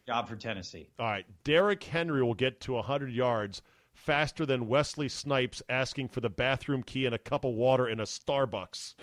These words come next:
Speaker 2: <laughs> Oh, zing! <laughs>
Speaker 1: <laughs> I like that.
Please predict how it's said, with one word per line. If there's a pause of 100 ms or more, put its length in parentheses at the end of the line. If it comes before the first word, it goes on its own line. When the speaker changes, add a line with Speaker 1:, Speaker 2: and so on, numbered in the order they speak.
(140)
Speaker 2:
<laughs>
Oh, (100)
zing!
<laughs> (1500)
Speaker 1:
<laughs>
I
like
that.